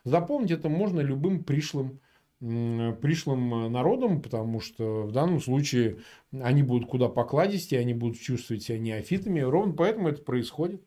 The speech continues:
Вот. Но, м, возвращаясь к тому, о чём мы говорим, мне кажется, что всё-таки как раз увод вот в такую полугламурную плоскость такой страшной темы является очень большой опасностью для тех, кто,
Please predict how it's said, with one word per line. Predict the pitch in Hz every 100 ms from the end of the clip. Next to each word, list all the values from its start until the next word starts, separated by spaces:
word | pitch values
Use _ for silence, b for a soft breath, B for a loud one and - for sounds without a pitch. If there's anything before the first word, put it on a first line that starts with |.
| b b b b b _ -
Вот. | 151 175 160 151
Но, | 165 220 220 208
м, | 180 175 180 175 175 175 175 180
возвращаясь | 170 175 214 247 -
к |
тому, | 214 220
о | 214
чём | 226
мы | 220
говорим, | 208 294 240
мне | 220
кажется, | 247 262 233 - 190
что | 190
всё-таки | 160 247 233 220 196 165 B B B _ - 151
как | - 180
раз | 226 202 -
увод | 175 202 214 -
вот | 139 170
в | -
такую | 185 185 185
полугламурную | - 180 160 151 180 196 156 147 143
плоскость | 165 151 147 - -
такой | - 147 160
страшной | 156 170 156 147 139
темы | 143 269 262 151 B B B -
является | 131 160 208 214 180 - 180 175 170
очень | 175 175 175
большой | 170 160 151
опасностью | 139 143 151 151 127 - 135 131 127
для | 123 120
тех, | 113 143 143
кто, | - 127 123 117